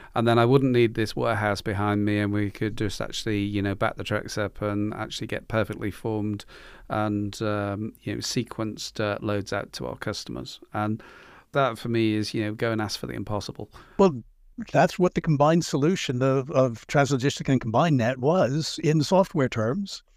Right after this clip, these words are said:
Speaker 2: Infinite flexibility whenever you wanted it.
Speaker 1: <laughs> Gentlemen, look, um, as ever, it's been a pleasure to, to have this discussion.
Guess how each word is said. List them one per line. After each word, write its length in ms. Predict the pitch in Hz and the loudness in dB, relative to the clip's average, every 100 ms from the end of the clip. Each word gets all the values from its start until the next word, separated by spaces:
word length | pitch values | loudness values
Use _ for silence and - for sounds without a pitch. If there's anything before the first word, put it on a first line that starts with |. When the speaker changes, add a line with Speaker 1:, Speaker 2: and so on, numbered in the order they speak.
| - | 2
Speaker 2:
Infinite 360 | 185 185 170 | 4 4 2
flexibility 800 | - 175 - 165 170 170 196 185 - _ | 4 2 4 2 4 4 2 -2 -4 _
whenever 320 | 156 143 151 | 4 6 4
you 100 | 156 | 4
wanted 480 | 165 165 117 110 - - 135 - | 4 4 0 -4 -8 -8 -8 -6
it. 960 | 143 - - 139 - 143 - 147 - - 147 | -6 -6 -8 -10 -10 -14 -10 -10 -8 -8 -8
Speaker 1:
<laughs> 800 | - - - - - - - - | -10 -16 -14 -12 -12 -12 -14 0
Gentlemen, 640 | - 139 123 127 127 127 - | 8 8 8 4 4 2 0
look, 420 | 110 107 113 - | 2 2 0 -2
um, 400 | 107 107 107 98 | 2 2 2 0
as 240 | 117 110 120 | -2 2 2
ever, 240 | 110 107 | 2 0
it's 260 | 113 113 113 | -2 -6 -6
been 260 | - 110 | -2 0
a 60 | 104 | 0
pleasure 580 | - 113 104 107 104 104 - | 0 2 2 0 -4 -4 -10
to, 380 | - 98 98 98 | -10 -8 -8 -8
to 100 | - | -8
have 140 | 101 | -8
this 160 | 104 101 | -6 -8
discussion. 480 | 104 - 104 - | -8 -8 -8 -6